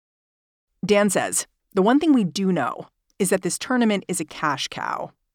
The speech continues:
raking in close to a billion dollars a year. And as college athletes work out these side deals, the N C double A seems to be wishing it could call a timeout." So this month,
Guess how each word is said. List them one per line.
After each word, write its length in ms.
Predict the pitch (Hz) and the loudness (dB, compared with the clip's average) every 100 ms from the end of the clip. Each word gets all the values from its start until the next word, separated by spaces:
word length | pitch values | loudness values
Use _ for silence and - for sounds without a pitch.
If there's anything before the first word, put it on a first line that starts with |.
| - | -6
raking 320 | 190 190 196 | -4 -2 0
in 200 | 190 185 | 0 -2
close 400 | 180 - 202 208 | -4 -4 -2 -2
to 140 | - 202 | -4 -4
a 100 | 180 | -4
billion 580 | 160 160 190 196 190 175 | -4 -2 0 2 2 0
dollars 480 | 170 165 165 160 - | 0 0 0 -4 -6
a 60 | 156 | -6
year. 580 | 151 170 175 90 170 185 _ _ _ _ _ _ | -4 -4 -4 -4 -4 -6 _ _ _ _ _ _
And 80 | 196 | -2
as 100 | 190 | 0
college 360 | - 214 208 - | 0 0 0 0
athletes 480 | 240 240 214 190 - | -2 2 2 0 -2
work 220 | 190 185 | -2 0
out 140 | 175 | -2
these 160 | 165 156 | -2 -2
side 360 | - 220 269 190 | 0 0 -2 -4
deals, 520 | 147 - - - - _ _ _ | -6 -8 -8 -8 -8 _ _ _
the 100 | - | -2
N 120 | 302 | 0
C 100 | 370 | 0
double 260 | 392 233 208 | 2 2 2
A 360 | 247 202 - - _ | 2 0 -4 -14 _
seems 340 | - - 214 202 | -6 2 2 2
to 60 | |
be 120 | 208 190 | -2 0
wishing 480 | 190 190 208 196 - | 0 0 -2 -4 -4
it 100 | 196 | -6
could 160 | 190 170 | -4 -6
call 240 | - 175 | -2 -2
a 60 | 165 | -2
timeout." 760 | - 160 147 160 - - - - _ _ _ _ _ | -6 -6 -6 -6 -8 -6 -8 -8 _ _ _ _ _
So 120 | - 185 | -4 -2
this 180 | 226 | 0
month, 300 | 240 226 311 | 0 0 -2